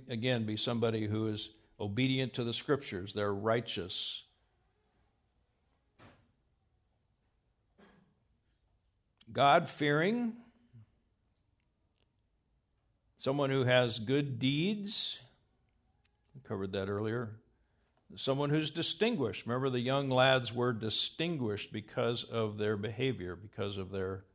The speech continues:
uh, good deeds. Finally, the conduct is pure and right.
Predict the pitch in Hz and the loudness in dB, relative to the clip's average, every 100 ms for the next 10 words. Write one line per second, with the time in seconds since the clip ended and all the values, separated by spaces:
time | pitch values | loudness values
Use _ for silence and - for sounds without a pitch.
0 | _ _ _ _ _ _ - 107 92 98 | _ _ _ _ _ _ -14 -10 -10 -10
1 | 101 101 107 110 _ _ _ _ _ _ | -12 -14 -18 -20 _ _ _ _ _ _
2 | _ _ _ _ _ _ _ - 104 101 | _ _ _ _ _ _ _ -6 -6 -4
3 | 107 117 98 80 - - - _ _ _ | -6 -6 -6 -10 -12 -12 -14 _ _ _
4 | _ _ _ - - - - - _ _ | _ _ _ -20 -20 -20 -20 -20 _ _
5 | _ _ _ - 117 135 147 147 107 113 | _ _ _ -16 -2 2 4 2 0 -2
6 | 143 - _ _ _ _ _ _ _ _ | -6 -10 _ _ _ _ _ _ _ _
7 | _ - - - 151 147 147 127 127 127 | _ -12 -10 0 4 6 6 4 4 0
8 | 113 110 - - 151 147 143 139 - 123 | -4 -4 -6 -6 -2 2 2 0 -4 -4
9 | 113 110 107 104 - _ - 110 127 95 | -2 -2 -4 -8 -18 _ -8 2 4 4
10 | - - | -2 -16